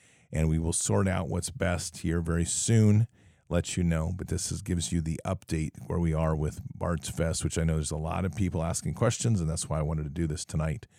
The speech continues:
Um, but our mission is important, and it, it's, it's not just a fun, it is a fun event, will be a fun event, but there's a serious mission to all of this, is my point. And a lot of this is to,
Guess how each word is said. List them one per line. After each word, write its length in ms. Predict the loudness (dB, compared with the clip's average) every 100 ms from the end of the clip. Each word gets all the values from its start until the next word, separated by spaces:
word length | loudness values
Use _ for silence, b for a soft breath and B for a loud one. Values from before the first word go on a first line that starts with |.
| b b b b b
Um, 340 | -2 -2 -2 0
but 120 | 4
our 120 | 8
mission 260 | 8 6 4
is 140 | 4
important, 480 | 4 4 4 2 -6 _ _ _ _
and 100 | 0
it, 120 | 0 0
it's, 300 | -2 -2 -2
it's 260 | -2 2
not 240 | 2 2 0
just 400 | 0 0 -4 -12 b b b b
a 100 | -6
fun, 380 | 2 4 4 2 0
it 120 | 2
is 160 | 4 2
a 60 |
fun 320 | 0 2 4
event, 380 | 6 4 2 2
will 240 | 2 4 4
be 140 | 4
a 80 | 2
fun 240 | 2 2
event, 320 | 4 4 4 2
but 100 | 2
there's 220 | 0 0
a 40 |
serious 460 | 0 2 2 2 2
mission 320 | 0 0 -2
to 140 | 0
all 200 | 0 2
of 60 | 0
this, 220 | -2 -6
is 80 | -4
my 120 | -2
point. 300 | 0 0 -2 -12 _ b b b b b b b
And 280 | 4 6 4
a 120 | 2
lot 240 | 2 4
of 60 | 4
this 260 | 2 2
is 160 | 0 -2
to, 380 | -2 -2 -2